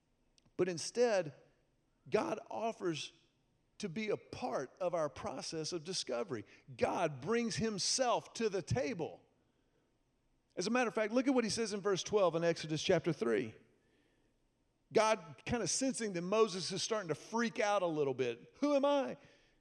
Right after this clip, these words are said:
God said, "I will be with you, and this will be the sign to you that it is I who have sent you.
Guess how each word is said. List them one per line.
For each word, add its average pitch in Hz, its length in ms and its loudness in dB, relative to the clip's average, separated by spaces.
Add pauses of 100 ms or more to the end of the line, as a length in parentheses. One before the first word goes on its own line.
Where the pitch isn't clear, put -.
(360)
God 196 240 4
said, 165 380 4 (420)
"I 214 260 4
will 185 220 6
be 190 160 2
with 180 380 2
you, 110 220 -4 (800)
and 165 220 2
this 254 240 2
will 240 140 0
be 220 200 -2
the 196 160 -4
sign 156 600 0
to - 140 -4
you 190 520 -2 (280)
that 170 140 0
it 170 120 0
is 160 160 0
I 196 340 4
who 180 120 8
have 170 180 6
sent - 380 2
you. 113 160 -6